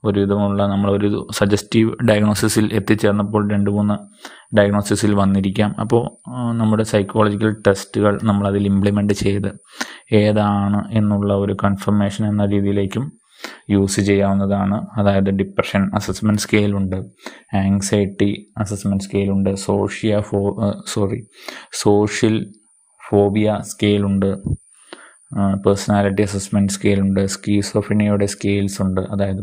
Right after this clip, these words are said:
പാൻസ്, സാപ്സ് and സാൻസ് കോമൺ ആയിട്ടുള്ള സ്കെയിൽസ് ആണ് schizophrenia-യിൽ.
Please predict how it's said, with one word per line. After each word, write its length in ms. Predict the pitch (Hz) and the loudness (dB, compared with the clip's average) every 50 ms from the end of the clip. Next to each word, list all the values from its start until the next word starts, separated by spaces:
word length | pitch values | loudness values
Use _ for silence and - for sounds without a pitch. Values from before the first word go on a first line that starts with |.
| - - - | -6 -4 -2
പാൻസ്, 480 | 104 101 101 101 101 104 101 - - - _ _ _ - - - - _ _ - | -2 -2 -2 -2 -4 -4 -6 -8 -12 -16 _ _ _ -20 -20 -20 -20 _ _ -12
സാപ്സ് 520 | - - - 196 98 98 98 - - - | -4 0 2 2 2 2 0 -2 -4 -2
and 120 | 98 98 101 | -2 0 -2
സാൻസ് 540 | 98 - - 98 98 98 98 98 98 - - - _ - - 107 | -2 -2 -2 -2 0 0 0 -2 -4 -6 -10 -14 _ -8 -6 -2
കോമൺ 320 | 104 113 107 104 101 101 104 | 0 2 2 2 2 0 0
ആയിട്ടുള്ള 540 | 101 98 98 104 101 101 98 95 95 - - _ _ - - - - - _ - | -2 -2 -2 0 0 0 0 -2 -4 -8 -14 _ _ -20 -20 -20 -20 -20 _ -20
സ്കെയിൽസ് 520 | - - - 101 98 98 98 98 - - | -12 -2 0 2 2 2 0 0 0 0
ആണ് 220 | 101 95 95 98 98 | 0 2 0 0 -4
schizophrenia-യിൽ. 840 | - - - 104 - - 98 95 - 101 98 98 98 95 98 95 | -6 -6 -6 -4 -4 -4 -4 -2 0 0 2 2 2 0 0 -2